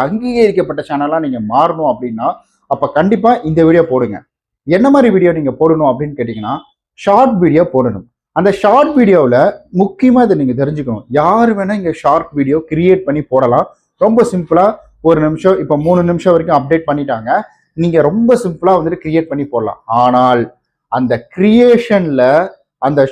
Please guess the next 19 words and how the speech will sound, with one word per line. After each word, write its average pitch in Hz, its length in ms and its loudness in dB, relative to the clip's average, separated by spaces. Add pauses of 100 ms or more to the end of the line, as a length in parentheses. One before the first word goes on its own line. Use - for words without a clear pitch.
ஷார்ட் 202 420 2
வீடியோ 170 220 4 (220)
ஒரு 165 140 2 (120)
நிமிஷத்துக்குள்ள 170 760 -4 (640)
நீங்க 220 300 4
வந்துட்டு 151 260 -2 (280)
லென்த்தா 226 400 2 (120)
சொல்லக்கூடிய 175 440 0 (120)
கதையை 151 240 -4 (140)
சுருக்கமா 185 580 -2
சொல்லணும். 117 340 -4 (800)
மக்களை 160 420 0 (140)
சாட்டிஸ்ஃபேக்ஷன் 175 800 -2
படுத்தணும். 135 380 -2 (400)
அவங்க 156 240 4 (100)
சாட்டிஸ்ஃபைடு 180 560 2 (140)
ஆனா 202 180 2 (180)
மட்டும்தான், 147 720 2 (480)
so 190 80 2